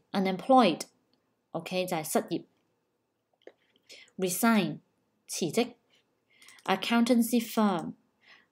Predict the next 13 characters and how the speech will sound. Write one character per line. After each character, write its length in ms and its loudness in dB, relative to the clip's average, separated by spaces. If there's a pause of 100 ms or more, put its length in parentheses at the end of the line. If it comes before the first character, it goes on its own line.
(160)
就 140 -6
係 380 -6
會 300 -4
計 300 -2
師 460 -8 (180)
公 200 0
司。 160 -2 (500)
OK， 160 -2
會 160 2
計 180 2
公 220 0
司。 180 -4 (100)
OK， 380 -8